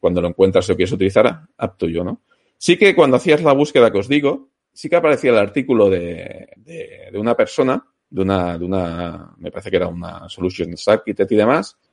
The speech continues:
que decía, "Sí, mira, eh, política como código en A W S, eh, lo puedes hacer utilizando Open Policy Agent". Dices, "What? ¿Qué es esto del Open Policy Agent?", ¿no?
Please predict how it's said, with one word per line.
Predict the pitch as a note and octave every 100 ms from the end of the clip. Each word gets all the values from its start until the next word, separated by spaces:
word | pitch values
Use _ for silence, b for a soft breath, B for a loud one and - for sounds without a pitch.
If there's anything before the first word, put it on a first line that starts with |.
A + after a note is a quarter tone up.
| _
que | -
decía, | G#2+ A2+ A2
"Sí, | B2 F3
mira, | D#3+ G2 -
eh, | A#2 A#2 A2 A2+ A#2
política | A#2+ C#3+ F3+ F3
como | D#3 D3+
código | D3+ D3 C3+
en | C#3+
A |
W | D3+ D3 C3+ C#3+
S, | G3+ G#3+ A#3+ C#4+ _ _ _
eh, | A#2+
lo | B2+
puedes | C3+ F3+
hacer | G3 G#3 G3
utilizando | D#3+ D3+ F#3 F#3+ G#3 A3 - _ _ _
Open | - C3 D#3+
Policy | C#3 A#2+ - F2
Agent". | - G2+ B2 _
Dices, | - F2+ -
"What? | F#2+ A#2 _ _
¿Qué | -
es | A#2+
esto | A#2+ G2
del | F#2
Open | E2+ F2 E2+
Policy | E2+ F#2 F2
Agent?", | - F#2+
¿no? | F#2+